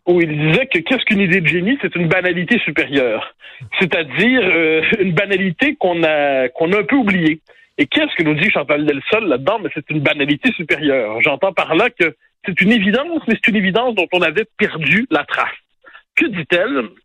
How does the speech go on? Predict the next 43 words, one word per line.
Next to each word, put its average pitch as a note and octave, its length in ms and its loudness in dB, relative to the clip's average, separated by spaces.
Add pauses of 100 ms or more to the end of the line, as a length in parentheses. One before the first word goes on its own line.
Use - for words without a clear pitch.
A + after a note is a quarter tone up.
Mais F3 140 4
que - 100 2
l'utopie G#3+ 420 0
de G#3+ 60 0
la D#3+ 80 2
paix - 160 -2
perpétuelle, D3+ 800 0 (340)
qu'un F#3 280 2
monde F#3+ 280 -2
délivré D3+ 320 2
de D3 100 -4
la C3+ 200 0
force, - 340 -2
qu'un D3+ 140 0
monde D#3+ 220 0
délivré D3+ 280 2
du, C3+ 240 0
délivré C#3+ 340 0
du C#3+ 140 -4
conflit, C#3+ 460 -2 (340)
qu'un G3+ 120 2
monde F#3+ 240 0
délivré E3 280 2
de E3+ 80 -2
l'affrontement E3 580 -2 (300)
n'arrivera E3+ 500 0
jamais. C3+ 300 -4 (160)
Et E3 80 0
que F3+ 100 -2
pour B3 220 0
être C#4+ 140 -4
capable E3+ 640 -4
de... C#3+ 500 0
que G3 100 2
la E3 140 -2 (100)
paix E4+ 220 0
exige F3+ 560 2
la E3+ 220 -2
force, - 260 -2 (480)
que A3+ 120 0
la F3 160 0
paix, C4 300 -2 (460)
<clears throat> F4+ 60 4